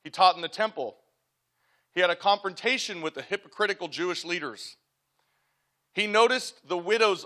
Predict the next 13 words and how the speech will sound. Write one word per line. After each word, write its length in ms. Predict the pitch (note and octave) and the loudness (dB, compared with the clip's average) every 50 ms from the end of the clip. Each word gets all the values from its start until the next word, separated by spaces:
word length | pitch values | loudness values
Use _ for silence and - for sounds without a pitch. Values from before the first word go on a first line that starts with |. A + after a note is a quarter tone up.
| - - | -2 4
offering 640 | E3 G3+ A3+ A3 - F#3 E3+ E3 D3 B2+ A#2 A2 _ _ _ _ _ _ - - | 6 6 6 6 4 0 -4 -4 -4 -6 -12 -18 _ _ _ _ _ _ -4 -4
of 100 | C#3+ C#3+ | -4 -2
all 240 | - D3 E3+ F3+ F#3 | -2 -2 0 0 0
she 220 | F3+ - F#3+ E3 | -2 -6 -12 -8
had 180 | D3+ E3+ D#3+ - | -6 -6 -6 -4
left. 420 | D3+ D#3 D3 B2+ - _ _ _ _ _ _ _ _ _ _ _ _ _ _ _ _ _ _ _ _ _ _ _ _ _ _ _ _ _ _ _ _ _ _ | -4 -6 -6 -6 -8 _ _ _ _ _ _ _ _ _ _ _ _ _ _ _ _ _ _ _ _ _ _ _ _ _ _ _ _ _ _ _ _ _ _
The 80 | - D#3 | -8 -4
Father 400 | - - G#3+ A3+ A#3+ B3 A3 G3+ | 2 8 10 10 10 8 6 2
spoke 380 | F3+ - - - G#3 G3+ F#3+ - | -4 -4 -2 0 0 0 0 -2
to 100 | - F3+ | -6 -4
those 240 | F#3 F#3 F3+ D#3 | -2 -2 -2 -2
around 300 | F3 F3 F3 E3+ D#3+ D#3 | 0 0 0 0 0 -2
Jesus, 540 | C3 C#3+ D#3 D#3+ D#3 F3 F#3+ - - - - | -6 -8 -8 -8 -8 -10 -12 -14 -16 -20 -20